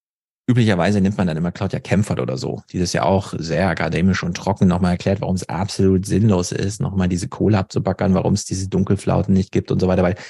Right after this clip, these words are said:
es ist ja grad Nacht und trotzdem kommt irgendwie regenerative Energie von der Nordsee und so weiter. Und, äh, man kriegt das ja alles mittlerweile ausgeglichen. Also sehr viele, äh,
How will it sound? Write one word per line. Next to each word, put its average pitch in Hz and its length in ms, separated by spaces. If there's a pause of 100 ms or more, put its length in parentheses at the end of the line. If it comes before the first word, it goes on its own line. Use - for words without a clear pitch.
(160)
es 92 100
ist 101 80
ja 120 80
grad 110 240
Nacht 104 340
und 95 100
trotzdem 104 580
kommt 107 240
irgendwie 98 380
regenerative 98 880
Energie 98 340
von 101 120
der 95 100
Nordsee 104 340
und 104 100
so 101 100
weiter. 120 320 (1400)
Und, 95 360
äh, 90 380 (520)
man 101 100
kriegt 101 160
das 101 100
ja - 80
alles 98 280
mittlerweile 90 380
ausgeglichen. - 640
Also 92 240
sehr 110 180
viele, 107 320
äh, - 240